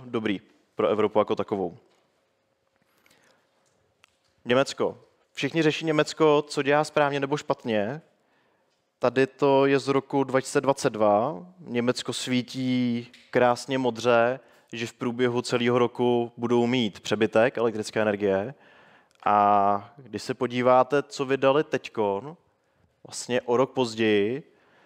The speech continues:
tak najednou Německo v rámci bilance rok dva tisíce třicet sedm minus čtyřicet terawatt hodin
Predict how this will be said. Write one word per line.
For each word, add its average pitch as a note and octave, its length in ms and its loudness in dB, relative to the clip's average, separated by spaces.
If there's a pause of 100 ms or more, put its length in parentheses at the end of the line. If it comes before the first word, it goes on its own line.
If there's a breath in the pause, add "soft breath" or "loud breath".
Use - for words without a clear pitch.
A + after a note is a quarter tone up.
(320 soft breath)
tak - 200 -10
najednou C3 960 0
Německo B2 760 -2
v B2 60 -4
rámci A#2+ 340 0
bilance B2 920 0 (200)
rok A2+ 400 -4
dva A2+ 140 -2
tisíce - 260 -6
třicet - 340 -4
sedm B2 580 2 (760 soft breath)
minus A#2+ 500 0
čtyřicet - 480 -4
terawatt A2 340 4
hodin G#2+ 520 -2